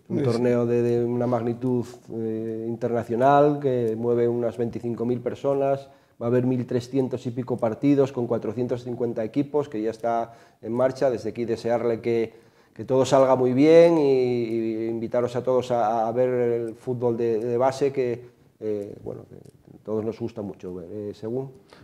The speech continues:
Speaker 2: Por supuesto, sí, sí, eh, mi más enhorabuena y felicidades a Chus y a su, y a sus compañeros que organizan este torneo, que cada vez, cada vez tiene más, eh, más importancia y más relevancia, ya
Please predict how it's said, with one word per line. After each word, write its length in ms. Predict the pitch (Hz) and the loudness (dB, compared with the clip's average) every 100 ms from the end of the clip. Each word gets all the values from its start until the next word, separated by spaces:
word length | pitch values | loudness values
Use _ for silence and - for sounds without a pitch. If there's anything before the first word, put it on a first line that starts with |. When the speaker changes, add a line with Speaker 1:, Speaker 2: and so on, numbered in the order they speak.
| - | -8
Speaker 2:
Por 140 | - 135 | -2 -2
supuesto, 580 | 233 185 151 147 143 117 | -2 2 2 2 -4 -4
sí, 160 | 147 | -2
sí, 140 | 131 147 | 0 2
eh, 380 | 135 127 123 | 2 2 -2
mi 580 | 143 214 180 - 165 - | -4 -6 -10 -10 -8 -6
más 300 | 196 254 - | -4 -4 -6
enhorabuena 720 | 151 139 135 143 143 139 139 - - - - | -4 2 4 6 4 2 -2 -8 -20 -14 -8
y 60 | |
felicidades 640 | 127 139 123 131 143 139 139 | 0 2 2 4 6 6 4
a 80 | 123 | -4
Chus 300 | 143 135 131 | 0 0 2
y 60 | |
a 120 | 127 123 | 0 0
su, 560 | - 143 131 131 127 - - - | -2 -2 0 0 -2 -8 -20 -6
y 120 | - 135 | 4 4
a 60 | |
sus 200 | 123 131 | 4 0
compañeros 560 | 143 131 233 233 139 - | 0 0 0 0 0 2
que 60 | |
organizan 420 | 131 131 135 - 254 | 2 2 2 0 -2
este 160 | 139 | -2
torneo, 420 | 131 131 151 165 | -2 0 0 2
que 80 | 147 | 0
cada 180 | 131 123 | 2 4
vez, 320 | 127 127 - - - - - | 4 0 -4 -20 -20 -20 -10
cada 200 | - 127 | 0 6
vez 140 | 135 139 | 6 4
tiene 180 | 147 135 | 0 2
más, 340 | 139 127 - | 2 2 0
eh, 300 | 131 127 123 | 0 2 0
más 160 | 131 131 | -2 -4
importancia 760 | 131 - - 170 170 180 165 | -6 -4 2 2 4 4 4
y 260 | 151 135 135 | 6 4 2
más 180 | 131 131 | 0 0
relevancia, 540 | 131 135 156 165 139 | 2 2 2 0 0
ya 260 | 131 135 | 0 -2